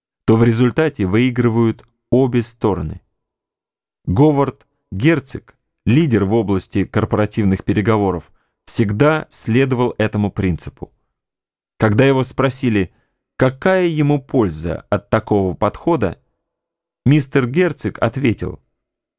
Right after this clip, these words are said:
что не только в каждой беседе он находит для себя что-то полезное,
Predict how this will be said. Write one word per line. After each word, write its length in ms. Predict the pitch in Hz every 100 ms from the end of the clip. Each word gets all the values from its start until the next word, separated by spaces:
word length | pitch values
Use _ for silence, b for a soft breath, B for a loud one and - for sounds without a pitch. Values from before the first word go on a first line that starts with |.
| _
что 220 | - -
не 140 | 127 131
только 400 | 131 180 160 135
в 140 | -
каждой 440 | - 135 113 101 104
беседе 760 | 104 107 - 120 98 76 - b b
он 240 | b 113 110
находит 520 | 113 - 123 110 90
для 140 | 98
себя 340 | 104 107 104 107
что-то 360 | - - 101
полезное, 760 | 95 107 110 104 78 73 71 71